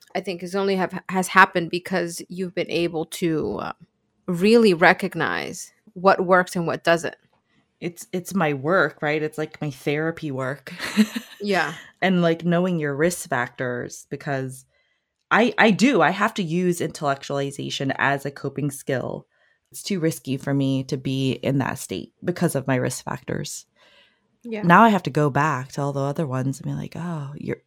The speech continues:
Speaker 2: you're right. Avoidance is my other coping skill. And then this one I cannot afford to avoid." And I'll just say, like, when I get depressed, the where, where things get scary for me, like, I think in learning who you are and learning whether, how risk factors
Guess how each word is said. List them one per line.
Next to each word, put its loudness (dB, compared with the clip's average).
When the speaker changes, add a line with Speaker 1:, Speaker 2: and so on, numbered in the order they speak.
Speaker 2:
you're 2
right. 2
Avoidance 6
is -6
my 4
other 4
coping -2
skill. 0
And 2
then 0
this 2
one 2
I 0
cannot 0
afford -2
to -8
avoid." -4
And 4
I'll 4
just -2
say, 2
like, 0
when -2
I 2
get 0
depressed, 0
the 4
where, 0
where 4
things 0
get 0
scary 0
for -4
me, -2
like, -4
I 0
think 0
in 2
learning 2
who -4
you 0
are 2
and 2
learning 4
whether, 2
how 4
risk -2
factors -2